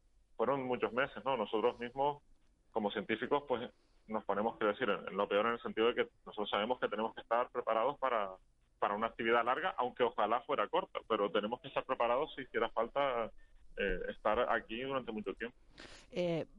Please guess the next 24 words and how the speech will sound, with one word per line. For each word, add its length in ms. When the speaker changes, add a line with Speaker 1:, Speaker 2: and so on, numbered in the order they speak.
Speaker 2:
¿lo 180
han 100
descartado, 640
no 80
lo 80
han 80
dado 160
como 180
muy 140
probable 480
algunos 360
de, 380
de, 300
algunos 280
científicos, 480
el 120
hecho 240
de, 180
de 180
que 140
pudiera 500
abrirse 560
otro, 520
otro, 640